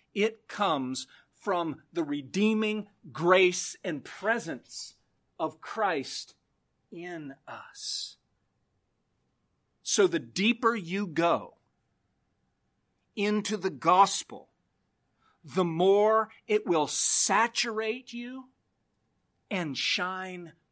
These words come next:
from you. So go deep in the gospel, grace and glory of Jesus Christ, ladies.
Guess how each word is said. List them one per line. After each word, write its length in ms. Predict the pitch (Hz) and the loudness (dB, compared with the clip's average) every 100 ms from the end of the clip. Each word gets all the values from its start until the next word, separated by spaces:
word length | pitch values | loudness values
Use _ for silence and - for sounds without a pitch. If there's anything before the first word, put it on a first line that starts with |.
| _ - - | _ -20 -20
from 260 | 160 165 156 | -18 -18 -20
you. 180 | 147 131 _ _ _ _ _ _ _ _ _ _ _ _ _ _ _ _ _ _ _ _ _ _ _ _ _ _ _ _ _ _ _ | -20 -20 _ _ _ _ _ _ _ _ _ _ _ _ _ _ _ _ _ _ _ _ _ _ _ _ _ _ _ _ _ _ _
So 160 | - | -16
go 240 | 123 139 135 | -12 -10 -10
deep 300 | 127 131 - | -10 -14 -14
in 120 | 107 | -20
the 60 | 110 | -16
gospel, 500 | 110 104 - 120 113 _ _ _ _ _ _ _ _ | -14 -14 -18 -20 -20 _ _ _ _ _ _ _ _
grace 600 | 127 139 117 - - - - _ _ _ 160 | -6 -4 -4 -10 -14 -16 -20 _ _ _ -10
and 160 | 139 | -8
glory 640 | 131 131 143 131 117 104 _ _ _ _ | -6 -4 -2 -2 -4 -8 _ _ _ _
of 120 | 139 | -4
Jesus 380 | 123 127 110 107 | -2 -4 -6 -8
Christ, 380 | - 117 107 - | -8 -8 -10 -14
ladies. 520 | - - - - - | -18 -20 -20 -20 -20